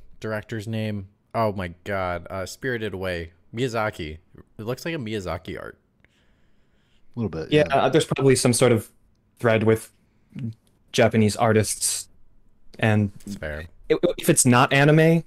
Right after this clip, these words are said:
Speaker 3: 'cause, you know, like, Hayao Miyazaki or Ghibli art style is, is different. I would, it's like a
Speaker 1: Yeah, it, it's,
Speaker 3: subcategory
Speaker 1: yeah,
Speaker 3: of anime
Speaker 1: yeah.
Speaker 3: style, right?
Speaker 1: Yeah,
Speaker 3: Yeah.
Speaker 1: yeah, for sure.
Speaker 3: Yeah, yeah, you could probably put that in, in that type of category. So this is the Papazaru Dark Lager. It just means a, a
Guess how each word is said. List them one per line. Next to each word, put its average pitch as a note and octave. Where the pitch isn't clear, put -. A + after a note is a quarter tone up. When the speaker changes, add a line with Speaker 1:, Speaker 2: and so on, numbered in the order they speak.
Speaker 3:
'cause, A#2+
you D#3+
know, D#3
like, B2+
Hayao B2
Miyazaki A#2
or A2+
Ghibli A2+
art G#2
style A2+
is, -
is G#2+
different. G#2
I A2
would, G#2+
it's -
like A2
a G#2
Speaker 1:
Yeah, A2
it, F2
it's, F#2
Speaker 3:
subcategory G2+
Speaker 1:
yeah, G#2
Speaker 3:
of G2
anime G2+
Speaker 1:
yeah. G2+
Speaker 3:
style, G2
right? A2
Speaker 1:
Yeah, -
Speaker 3:
Yeah. G2+
Speaker 1:
yeah, A#1+
for -
sure. -
Speaker 3:
Yeah, C#3+
yeah, A#2
you A2+
could A2
probably A2+
put A2+
that G#2+
in, G2+
in G#2+
that G#2
type -
of G#2
category. G2+
So -
this B2+
is A#2
the A2
Papazaru B2+
Dark A#2
Lager. A#2+
It A#2+
just C3
means B2
a, A2
a A2+